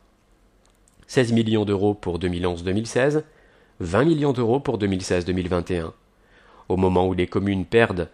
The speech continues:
des finances de l'État qui leur réduit sa dotation globale de financement. Afin de fixer un dispositif simple et adapté, notre contractualisation pour la période deux mille seize deux mille vingt et un a été élaborée et affinée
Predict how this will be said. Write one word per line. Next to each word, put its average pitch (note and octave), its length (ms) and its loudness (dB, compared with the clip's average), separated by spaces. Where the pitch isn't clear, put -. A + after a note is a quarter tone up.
des F2 100 -6
finances A#2 460 0
de A#2 80 2
l'État G2+ 420 0
qui - 80 -6
leur F2+ 160 2
réduit G#2 360 -2
sa F2 120 -4
dotation G2+ 460 -4
globale F2+ 320 -2
de F2 80 -6
financement. F#2+ 540 -6
Afin B2+ 260 0
de A#2 100 2
fixer B2+ 540 -2
un F#2+ 80 -2
dispositif F#2 600 -6
simple A#2+ 360 0
et F2 60 2
adapté, F2 460 -2
notre F#2+ 280 -2
contractualisation G#2 1000 -2
pour F#2 160 -4
la E2+ 80 -4
période F#2+ 340 -4
deux F#2 80 -4
mille F2+ 160 -4
seize G2+ 220 0
deux F#2+ 80 -2
mille F2 160 -2
vingt E2+ 200 -2
et F#2+ 100 0
un C#3+ 140 0
a F2+ 100 0
été D#3 180 2
élaborée G2+ 580 4
et F2+ 140 0
affinée F2 460 -4